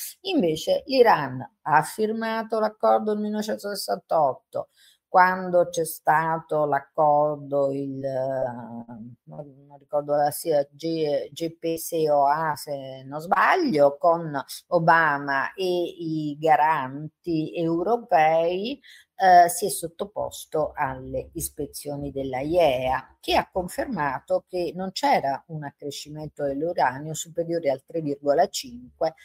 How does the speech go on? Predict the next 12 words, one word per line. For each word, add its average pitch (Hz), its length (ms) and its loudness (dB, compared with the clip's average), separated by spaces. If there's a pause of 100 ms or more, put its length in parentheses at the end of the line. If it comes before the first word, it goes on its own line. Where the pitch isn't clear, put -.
(320)
come - 640 6
stabiliva 135 1200 2
l'accordo. 135 600 -2
Naturalmente, 180 600 -2
quando 175 380 2
nel 147 200 -4
duemiladiciotto 160 1000 0
Trump 170 400 0
ha 147 60 0
lasciato 151 640 0
unilateralmente 160 800 -4
l'accordo, 165 640 2